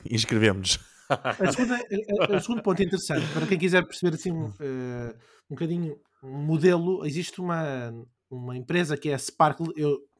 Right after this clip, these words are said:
Speaker 2: que faz serviços de beleza em casa, unhas, cabelos, gel, estética, massagens. Eh, e eu recordo-me que há uns, talvez cinco anos, seis anos, eu estava na, com a minha empresa na B T I e conheci as responsáveis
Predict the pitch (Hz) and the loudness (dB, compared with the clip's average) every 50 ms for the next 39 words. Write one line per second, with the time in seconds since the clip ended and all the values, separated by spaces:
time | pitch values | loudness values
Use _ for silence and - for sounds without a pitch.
0 | _ - - - 143 139 135 131 120 123 - - 151 143 156 - - 139 131 139 | _ -16 -6 0 0 0 0 0 -4 -6 -6 -4 -4 -4 -4 -4 -6 -4 0 2
1 | 143 139 147 156 151 - 143 151 170 170 156 131 127 139 165 160 151 127 - - | 2 2 2 0 0 4 6 8 8 8 6 4 2 2 2 0 0 -4 -4 -4
2 | 113 101 131 151 147 131 120 147 147 131 - - 113 104 - - 120 101 113 - | -2 0 2 2 2 2 2 0 0 0 -2 -2 -4 -4 -2 -4 -8 -8 -8 -6
3 | - 110 104 110 139 156 - _ _ _ - - 156 156 156 - 160 180 180 170 | -6 -6 -6 -6 -10 -12 -12 _ _ _ -8 -4 -2 -2 0 0 0 0 -2 -2
4 | - - - 196 185 180 196 190 185 - _ - 190 185 175 170 165 160 160 160 | -2 0 0 0 0 0 -2 -6 -6 -8 _ -6 -4 -4 -2 -2 -4 -4 -4 -4
5 | 151 139 - - - - - 120 110 104 - _ _ _ - - 110 117 135 131 | -4 -6 -6 -8 -10 -10 -10 -10 -10 -10 -12 _ _ _ -10 -8 -6 -6 -6 -6
6 | - - - - - - 135 120 120 117 143 151 135 - - 117 113 139 143 143 | -8 -14 -16 -16 -14 -12 -10 -10 -8 -6 -6 -6 -8 -8 -10 -8 -6 -6 -8 -8
7 | - - _ _ _ _ _ _ _ - 135 131 165 156 139 160 160 160 165 160 | -10 -14 _ _ _ _ _ _ _ -8 -6 -2 -2 -2 -2 -2 -4 -4 -4 -6
8 | 156 156 - - 165 160 156 156 160 160 143 156 143 123 123 127 131 143 147 143 | -8 -10 -8 -6 -4 -4 -4 -4 -6 -4 -2 0 -2 0 -2 -2 0 0 0 0
9 | - 170 180 190 196 190 - 208 196 196 - - 208 202 208 208 208 _ _ - | 0 0 2 2 0 -2 -2 -4 -4 -4 -6 -4 -2 -2 -2 -4 -8 _ _ -6
10 | 180 180 185 185 185 180 - - - - 202 190 - 170 151 147 165 160 - - | -4 -2 -2 -2 -4 -6 -10 -12 -8 -6 -6 -2 0 0 0 0 0 -6 -6 -10